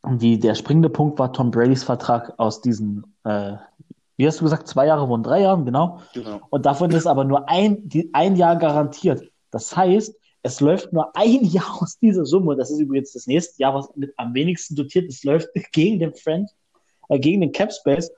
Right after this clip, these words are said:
Speaker 1: Alles andere dahinter zählt wieder, die N F L macht ja, was ist, ähm,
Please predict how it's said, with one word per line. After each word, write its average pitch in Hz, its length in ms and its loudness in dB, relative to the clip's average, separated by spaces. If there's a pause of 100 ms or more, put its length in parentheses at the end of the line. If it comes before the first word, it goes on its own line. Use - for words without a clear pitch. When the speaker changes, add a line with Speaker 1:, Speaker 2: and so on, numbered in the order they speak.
(140)
Speaker 1:
Alles 143 400 0
andere 214 300 2
dahinter 170 480 0 (260)
zählt 175 280 2
wieder, 160 420 2
die 151 260 -8
N 147 140 0
F 139 120 -4
L 151 120 0
macht 147 260 -2
ja, 135 140 2
was 127 240 -2
ist, 120 340 -6
ähm, 107 440 -4